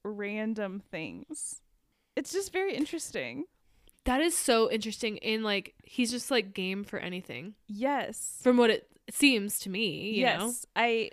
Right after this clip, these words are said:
Speaker 1: like
Speaker 2: And remembering him on, like, Succession.
Speaker 1: Mm-hmm. Yeah, like, his
Speaker 2: Mm.
Speaker 1: Succession character is very, very wild. And I saw an
Speaker 2: Mm-hmm.
Speaker 1: article that was talking about how, like, Donald called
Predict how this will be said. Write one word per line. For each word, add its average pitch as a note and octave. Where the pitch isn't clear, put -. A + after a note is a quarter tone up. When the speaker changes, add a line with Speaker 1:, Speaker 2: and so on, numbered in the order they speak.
Speaker 1:
like A3
Speaker 2:
And D4+
remembering D4+
him C#4
on, B3
like, A#3+
Succession. B3+
Speaker 1:
Mm-hmm. A3
Yeah, C#4+
like, G3+
his A3+
Speaker 2:
Mm. -
Speaker 1:
Succession D#4
character D4
is A#3+
very, A3+
very A#3
wild. G3+
And A3+
I A3+
saw A3+
an A3
Speaker 2:
Mm-hmm. G#3
Speaker 1:
article A3+
that F#3+
was -
talking G3
about E3+
how, F#3+
like, F3+
Donald F#3+
called F#3